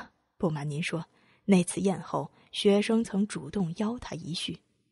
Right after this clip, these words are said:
我俩虽不说交好，但也是说得来的。先生若是有意见他，我可带您一饮。房玄龄双手交握，目中露出淡淡思索之意，最后还是轻轻摇头。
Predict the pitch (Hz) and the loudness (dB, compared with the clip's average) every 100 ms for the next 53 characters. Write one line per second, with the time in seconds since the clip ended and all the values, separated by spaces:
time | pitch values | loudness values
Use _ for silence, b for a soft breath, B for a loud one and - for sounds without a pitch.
0 | _ - 175 170 143 - 180 180 160 - | _ 2 4 6 2 0 0 0 -4 -4
1 | 170 196 220 - - - b b b 214 | -4 -2 -2 -2 -6 -6 b b b 4
2 | 185 170 156 175 180 165 170 - 202 214 | 6 4 2 0 0 0 0 -2 0 -2
3 | 151 147 - 180 - _ _ _ _ - | -6 -10 -6 -6 -6 _ _ _ _ -2
4 | - 175 170 165 165 185 160 135 - 165 | 4 4 4 -2 -4 -4 -4 -8 -8 -8
5 | - 233 165 - - b b b - 185 | -2 -2 -2 -6 -8 b b b 0 0
6 | 180 170 185 156 151 170 247 202 160 - | 0 -2 -2 -2 -4 -2 -2 -2 -4 -12
7 | - _ _ _ _ _ _ _ _ _ | -18 _ _ _ _ _ _ _ _ _
8 | _ _ _ _ _ 254 294 339 311 262 | _ _ _ _ _ 6 6 6 2 0
9 | - 311 320 - - 220 254 240 - B | 0 -2 0 -4 -2 -2 2 0 0 B
10 | B - 185 160 185 226 190 - 233 302 | B 2 2 4 2 2 -2 -4 -4 -4
11 | 233 208 175 180 - 285 294 - - - | -4 -2 -4 -4 -2 -2 -2 -4 -6 -4
12 | 156 156 - _ _ _ _ - 156 - | -6 -6 -12 _ _ _ _ 0 0 2
13 | 147 - b - 202 202 214 185 - 233 | -2 -4 b -2 2 2 2 0 -2 -4
14 | 240 - 254 226 131 185 - - | -6 -8 -4 -4 -4 -6 -10 -12